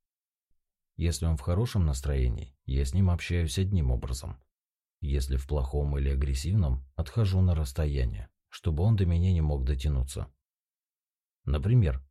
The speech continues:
люблю тигра, но эта любовь возможна на правильном расстоянии. Я выстраиваю с ним отношения через клетку. Если зайти к нему, отношения могут резко оборваться.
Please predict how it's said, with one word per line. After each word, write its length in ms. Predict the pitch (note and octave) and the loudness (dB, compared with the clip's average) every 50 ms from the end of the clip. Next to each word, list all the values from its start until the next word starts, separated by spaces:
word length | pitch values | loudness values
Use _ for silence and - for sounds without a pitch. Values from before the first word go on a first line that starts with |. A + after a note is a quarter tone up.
| _ | _
люблю 340 | - C#2+ D#2 D#2 E2 A#2 D#3+ | -4 -2 0 0 0 0 -2
тигра, 480 | E3 - - E2 C#2+ D2+ C2 C2 - - _ _ _ | -2 -2 -4 -2 -2 0 -2 -2 -4 -6 _ _ _
но 220 | - E2 D#2+ D2+ D2 | -2 0 0 2 0
эта 200 | D2 C2+ C#2+ D2 | 0 -2 -2 -2
любовь 420 | C#2+ D2 C#2+ C2+ D#2 F2 F2+ - | -2 -2 -2 -2 -2 -2 -2 -2
возможна 540 | - D2 C#2+ C2+ D#2+ E2+ F2 E2+ D#2+ D#2+ D#2+ | -2 -2 -2 0 0 2 0 0 0 0 0
на 140 | D#2 E2+ F2+ | 2 0 0
правильном 500 | - A2 G#2 D#2 C2+ C2 B1+ B1+ B1+ B1+ | 0 -2 0 0 2 2 2 2 0 0
расстоянии. 680 | B1+ B1+ - - D#2+ D#2+ D2 C2+ B1 A1+ G#1 - - _ _ _ _ _ _ _ _ _ _ _ _ _ _ _ _ _ _ _ _ _ _ _ _ _ _ _ _ _ _ _ _ _ _ _ | -2 -2 -4 -4 -2 -2 0 0 0 -2 -4 -6 -12 _ _ _ _ _ _ _ _ _ _ _ _ _ _ _ _ _ _ _ _ _ _ _ _ _ _ _ _ _ _ _ _ _ _ _
Я 160 | - - A#2 | -6 -4 -2
выстраиваю 640 | F#2 E2+ D#2+ - - A2+ A2+ A2+ F2+ D#2+ D2 C#2+ C#2+ | 0 0 -2 -2 -2 -2 0 0 0 0 0 0 -2
с 80 | C2+ C#2 | -2 -2
ним 180 | E2+ E2+ D#2 | 0 0 0
отношения 540 | D2+ C#2 D2 E2+ E2 - - F#2 E2 D#2 D2+ | 0 0 -2 -2 -2 -2 0 0 0 0 0
через 320 | C#2 - E2 D#2 D#2+ D#2+ - | 0 -2 -2 -2 -2 -4 -4
клетку. 540 | - F2 D#2+ C#2 A#1+ - - - - - - _ _ _ _ _ _ _ _ _ _ _ | -4 -2 -2 -2 -2 -4 -6 -10 -12 -12 -14 _ _ _ _ _ _ _ _ _ _ _
Если 360 | - - D2 C#2+ C2+ C#2 C#2+ C#2 | -6 -4 -2 -2 -2 -2 -2 -2
зайти 360 | C#2 D2+ D2+ C#2 - - B2 | 0 0 -2 -2 -2 -2 -2
к 120 | - - | -2 0
нему, 220 | E2+ D2 C2+ C2 B1+ | 0 0 2 2 2
отношения 480 | B1+ - G2+ A2 - - C#3 A#2 A2+ | 0 0 -2 -2 0 0 2 4 4
могут 360 | A2+ G#2+ G2+ G2 G2+ G2+ - | 4 4 2 2 0 -2 -2
резко 280 | F#2 D#2 D2 C#2 - E2 | -2 -2 -2 -2 -2 -2
оборваться. 680 | D#2 C2+ D#2 D2+ D2 C#2 C2 B1+ - - - - - | -2 0 0 0 0 0 0 0 -2 -4 -8 -14 -14